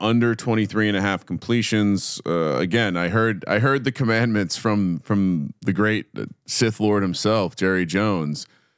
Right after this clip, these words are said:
He wants to see Zeke run the ball a lot. And so that just limits how many times Dak's gonna throw the ball. I think the New Orleans Saints would be completely happy playing a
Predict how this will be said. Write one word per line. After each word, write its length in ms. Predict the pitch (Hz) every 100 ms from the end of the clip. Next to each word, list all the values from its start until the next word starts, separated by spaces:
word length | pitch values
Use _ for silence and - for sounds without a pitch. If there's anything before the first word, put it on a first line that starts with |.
| _ _ _
He 120 | - 123
wants 280 | 143 147
to 100 | -
see 240 | 131 139 131
Zeke 300 | 101 123 117
run 200 | 117 135
the 80 | 107
ball 280 | 82 73
a 40 | 69
lot. 280 | 67 64 - _ _ -
And 200 | 90 92
so 240 | 110 98
that 200 | 98 104
just 260 | - 120 -
limits 420 | 101 113 120 110
how 120 | 110
many 180 | 110 110
times 440 | 104 110 107 104 -
Dak's 340 | 101 104 -
gonna 180 | - 90
throw 240 | 80 110 110
the 80 |
ball. 320 | 95 101 104 101
I 80 |
think 180 | 101 113
the 160 | 110 104
New 180 | 104 120
Orleans 320 | 120 107 92
Saints 260 | 120 113 117
would 140 | 110
be 100 | 110
completely 520 | 104 104 - 120 120
happy 360 | 107 110 110 120
playing 420 | 107 117 117 117
a 340 | 113 107 104